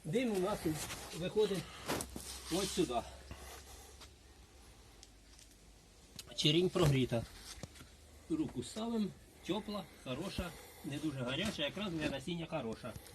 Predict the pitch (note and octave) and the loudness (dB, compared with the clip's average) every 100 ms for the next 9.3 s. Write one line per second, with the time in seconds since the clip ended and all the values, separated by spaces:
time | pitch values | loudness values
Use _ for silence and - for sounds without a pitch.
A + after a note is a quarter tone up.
0 | - - - F3+ F3 G#3+ C4 B3 B3 A#3 | -18 -18 -6 -4 2 2 2 0 0 4
1 | A3 D#4+ A3 A#2 - - - - A#3+ B3+ | 6 6 6 4 2 -12 -8 2 4 4
2 | - A3+ G#3+ A#3 G#3 A3 E3 C#3 - A2 | 4 4 4 4 2 2 4 4 2 0
3 | A2+ - - G3 G3 B3+ D3 E3+ C3 B2+ | 0 -4 -2 0 2 2 6 8 6 4
4 | - A#2+ - - - - - - G3 G#3 | 0 -4 -4 -8 -16 -18 -20 -4 2 6
5 | G#3 G#3 A3 D#3 F3 E3 D#3 D3+ C#3 F3+ | 6 6 6 6 8 8 8 6 6 6
6 | B3+ C4+ - A3+ G3+ G3 F#3 F3 E3+ E3+ | 6 4 2 2 4 4 4 4 4 6
7 | E3+ G3+ F#3 F3+ D3 E3 C#3+ A#2 A2+ D3+ | 8 8 8 8 6 6 4 4 2 2
8 | B3 D4+ G#3+ F#3 F3+ E3+ D#3 A#3+ - D#3+ | 2 4 4 4 2 0 -2 -2 -2 -2
9 | - C3+ - | 0 0 0